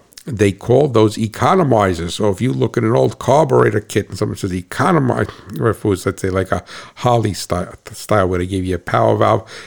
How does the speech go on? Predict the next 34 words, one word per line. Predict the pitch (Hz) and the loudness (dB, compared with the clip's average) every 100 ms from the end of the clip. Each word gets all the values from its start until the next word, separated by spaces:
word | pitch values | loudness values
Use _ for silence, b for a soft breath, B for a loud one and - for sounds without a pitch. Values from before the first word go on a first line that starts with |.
| B - | B -4
it | |
would | 90 | -2
be | 95 | -2
called | - 101 95 | 0 0 0
economizer | 92 - 190 175 123 98 92 90 | -4 0 2 4 4 2 2 -2
valve. | 85 90 85 | -2 -4 -4
And | 101 | -6
you | 90 | -2
say, | - | -2
"Well, | 127 117 - B B B | -2 -2 -4 B B B
it's | - - | -4 0
making | 110 139 143 120 | 2 2 2 2
the | |
mixture | 123 135 - - 104 | 4 2 0 2 2
richer. | 120 175 - 95 | 4 0 0 -2
How | 90 113 117 | 0 0 0
is | 104 | -2
it | - | -4
economizing?" | 107 - - 151 208 175 113 98 90 98 127 170 - - | -6 -8 -2 2 4 4 4 2 0 2 0 0 -6 -2
Right? | 101 113 - B B B - | 2 0 -2 B B B 0
Well, | 107 104 | 2 2
on | 104 | 0
a | 92 | -2
carburetor, | - - 165 170 117 104 95 - | -2 2 2 2 2 2 4 0
the | 110 90 104 98 | 0 0 0 0
economizer | - 120 151 139 110 98 98 95 - 92 | -2 2 4 4 4 2 2 2 2 2
valve, | 90 92 92 92 | 2 2 0 -2
it's | - | -4
called | - 101 | -2 0
an | 92 | 0
economizer | 87 - - 117 104 110 95 | -4 -2 -2 0 0 0 -2
because | 87 - 101 92 | -8 -4 -4 -4
prior | - - 113 117 123 113 | -10 0 2 4 2 0
to | - 110 107 | -2 0 0